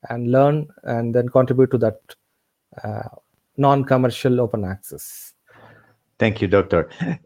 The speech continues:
Speaker 2: Eh, ¿tú, tú nos puedes contar un poco de eso, Saúl, de A-, América, ¿no? De Amelica, que es realmente el nombre de, de esta, eh, comunidad, porque es, es bien interesante, ah, de lo que nos dijo el doctor, ¿no?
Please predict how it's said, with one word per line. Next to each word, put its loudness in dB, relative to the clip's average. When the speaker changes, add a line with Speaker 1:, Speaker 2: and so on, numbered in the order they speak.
Speaker 2:
Eh, 0
¿tú, 4
tú 6
nos -2
puedes 2
contar 0
un -2
poco 0
de 4
eso, -2
Saúl, 0
de 2
A-, 0
América, -4
¿no? -6
De -4
Amelica, -8
que -6
es -8
realmente -4
el -4
nombre 2
de, 0
de 0
esta, 0
eh, -4
comunidad, 2
porque -4
es, -6
es 0
bien 2
interesante, 0
ah, -2
de 2
lo 0
que -2
nos -4
dijo 0
el -2
doctor, -4
¿no? -20